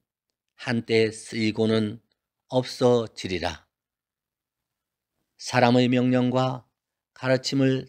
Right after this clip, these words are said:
따르느냐? 이런 것들은 자의적 숭배와 겸손과 몸을 괴롭게 하는 데는 지혜 있는 모양이나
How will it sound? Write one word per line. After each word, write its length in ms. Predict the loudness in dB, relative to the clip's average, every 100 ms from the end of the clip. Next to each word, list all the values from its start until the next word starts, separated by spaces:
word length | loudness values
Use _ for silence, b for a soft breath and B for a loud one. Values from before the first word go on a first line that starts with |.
| _
따르느냐? 720 | -6 -2 0 2 2 0 -2 _ _ _ _ _ _ _ _ _ _ _ _ _ -2
이런 300 | 2 4 2
것들은 640 | -2 -2 -2 -2 -2 -10 _ _ _ _ _
자의적 520 | -4 0 2 2 0
숭배와 800 | -4 -8 -2 0 0 -2 -4 -10 _ _ _ _ _
겸손과 840 | -10 -4 -2 -2 -2 0 -2 -4 -10 _ _ _ _ _ -2
몸을 540 | 2 4 4 0 -6 -6
괴롭게 440 | -4 -4 -4 -6
하는 300 | -4 -4 -2
데는 520 | 0 2 0 0 -6 _ _ _ _
지혜 400 | -6 0 0 -2 -2
있는 440 | 0 2 2 -2
모양이나 680 | -4 0 0 0 -2 -6 -10